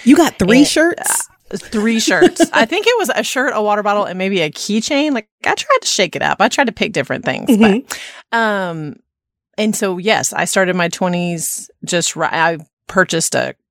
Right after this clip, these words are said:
Speaker 2: car, a truck when I was eighteen or nineteen. I mean, I just rolled right into, before I even turned twenty, I had a mountain of debt right out of the gate. And,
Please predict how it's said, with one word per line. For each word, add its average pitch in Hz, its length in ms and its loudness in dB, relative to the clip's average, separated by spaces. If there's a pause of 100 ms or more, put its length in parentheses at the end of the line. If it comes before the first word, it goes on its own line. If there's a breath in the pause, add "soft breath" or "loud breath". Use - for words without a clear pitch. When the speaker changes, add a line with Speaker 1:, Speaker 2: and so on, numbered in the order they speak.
(240)
Speaker 2:
car, 156 640 -2
a 165 60 -4
truck 180 420 2 (140)
when 202 100 -4
I 208 80 0
was 208 160 0
eighteen 220 380 0
or 220 80 2
nineteen. 220 420 0
I 165 100 -2
mean, 180 140 -4
I 180 160 2
just 190 300 -2
rolled 165 500 -2
right 165 260 0
into, 151 720 -4 (280 loud breath)
before 180 280 0
I 170 80 4
even 160 140 -2
turned 143 240 -2
twenty, 143 500 -4
I 143 100 2
had 156 200 0
a 151 40 0
mountain 151 580 -4
of 147 200 -8
debt 143 560 -2
right 165 280 -4
out 147 80 0
of 135 60 -4
the 143 60 -8
gate. 131 400 -8 (100)
And, 165 500 -2